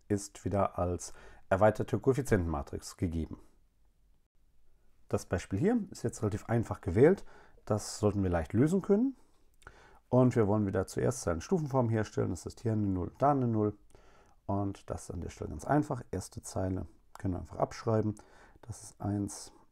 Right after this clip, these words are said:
eins, vier, acht. So, bei der zweiten Zeile ist es so, wir wollen ja an dieser Stelle eine Null haben. Und da können wir zweite Zeile minus erste Zeile rechnen.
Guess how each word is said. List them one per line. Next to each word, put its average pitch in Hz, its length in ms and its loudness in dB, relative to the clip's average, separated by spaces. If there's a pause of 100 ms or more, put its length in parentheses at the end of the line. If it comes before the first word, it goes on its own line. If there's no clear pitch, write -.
eins, - 600 -12
vier, - 600 -10 (960)
acht. - 460 -6 (1080)
So, 151 360 6
bei 110 100 2
der 107 140 2
zweiten 160 300 4
Zeile 139 420 6 (840)
ist 110 160 -2
es 98 80 -4
so, 113 180 4
wir 104 100 4
wollen 101 160 2
ja 101 60 2
an 98 100 -4
dieser 98 180 -2
Stelle - 260 -2
eine 87 140 0
Null 131 320 6
haben. 113 280 4 (400)
Und 113 220 2
da 104 80 4
können 101 260 -2
wir 92 160 0
zweite 110 400 2
Zeile 107 360 2
minus 87 380 -2
erste - 360 -2
Zeile 87 320 -10
rechnen. - 360 -14